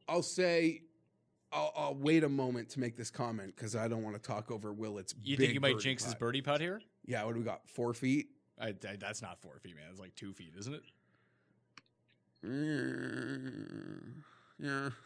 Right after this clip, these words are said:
Speaker 2: We'll split the difference. We'll
Speaker 1: Yeah,
Speaker 2: call it three
Speaker 1: we'll
Speaker 2: feet.
Speaker 1: call it three.
Speaker 2: No, my point earlier.
Speaker 1: Looks like Cam Smith from here for a moment.
Speaker 2: I feel like Cam Smith is taller and more, like,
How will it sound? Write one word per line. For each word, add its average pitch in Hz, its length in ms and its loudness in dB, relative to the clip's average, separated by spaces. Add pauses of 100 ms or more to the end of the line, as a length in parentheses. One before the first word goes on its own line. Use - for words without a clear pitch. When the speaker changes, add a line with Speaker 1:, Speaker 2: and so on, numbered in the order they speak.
Speaker 2:
We'll 160 80 -4
split - 280 -2
the 120 80 -2
difference. 104 320 -4
We'll 143 80 2
Speaker 1:
Yeah, 131 60 2
Speaker 2:
call 135 160 6
it 107 100 -2
three 151 220 -2
Speaker 1:
we'll 165 120 0
Speaker 2:
feet. 151 80 -6
Speaker 1:
call 170 280 0
it 113 140 -8
three. 65 360 -12 (4000)
Speaker 2:
No, 165 260 4
my 147 140 6
point 208 320 0
earlier. 135 400 -2
Speaker 1:
Looks - 180 -4
like 127 100 -6
Cam 131 240 -4
Smith 151 300 -8
from 90 180 -16
here 113 240 -18
for - 100 -20
a - 140 -18
moment. - 280 -20 (1160)
Speaker 2:
I - 40 -14
feel 320 100 -4
like 370 80 -6
Cam 240 180 -4
Smith 170 220 -6
is 113 120 -6
taller 92 440 -6
and 87 80 -16
more, 92 180 -4
like, 117 160 -4